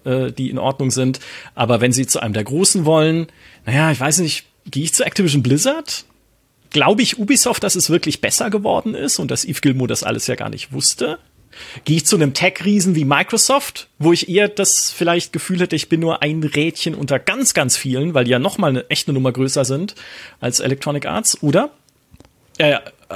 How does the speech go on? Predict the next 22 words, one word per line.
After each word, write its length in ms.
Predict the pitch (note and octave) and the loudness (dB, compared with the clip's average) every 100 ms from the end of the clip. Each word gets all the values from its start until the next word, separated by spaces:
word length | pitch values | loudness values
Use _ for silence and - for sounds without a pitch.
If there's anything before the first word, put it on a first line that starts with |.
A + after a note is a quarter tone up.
| A2+ | -6
gehe 160 | C3+ D3 | 2 2
ich 100 | - | 2
zu 120 | F3+ | -2
E 120 | G3 | -2
A, 540 | D#4 D3+ - _ - E3+ | -4 -6 -10 _ -2 0
ja? 140 | A#3+ | 0
Und, 320 | - D3+ C#3+ | 0 -4 -2
äh, 260 | - C#3 C#3+ | 2 2 2
die 120 | C3+ | 0
ja 120 | C#3 | 0
scheinbar 400 | - A#2 B2+ D#3+ | 2 0 2 0
halt 180 | D#3+ E3+ | 0 -4
einfach 440 | D3+ D3+ F3 - - _ - - _ _ _ _ _ _ | -4 -2 -2 -2 -14 _ -20 -20 _ _ _ _ _ _
fair 400 | - - A3+ F#3 | -6 0 2 2
sind 460 | A#2+ A#2+ - - - _ _ _ _ _ _ | 0 -2 -6 -14 -16 _ _ _ _ _ _
den 160 | B2+ A#2+ | -2 0
Menschen 260 | A2+ B2 C3+ | 0 -2 -2
gegenüber, 500 | B2+ B2 D#3 F#3 G3 C#3+ | -2 0 0 -2 -6 -6
die 80 | |
für 100 | C#3 | -2
sie 140 | B2+ C3+ | 0 2
arbeiten, 460 | C3+ D#3+ G#3 G#3 | 4 4 2 -4